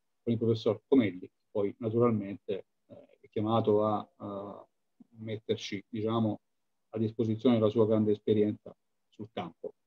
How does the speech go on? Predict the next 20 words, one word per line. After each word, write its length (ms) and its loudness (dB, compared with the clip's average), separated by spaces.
Naturalmente 600 8
il 60 12
riferimento 680 8
è, 100 2
come 220 0
sempre, 540 -2
bibliografico, 840 6
abbiamo 460 -2
due 380 8
libri 400 2
di 60 -6
riferimento, 580 0
quindi 240 0
oggi, 200 0
Funzionare 540 6
o 160 6
Esistere, 640 -2
di 220 -8
Manuel 300 -2
Benasagliad, 640 0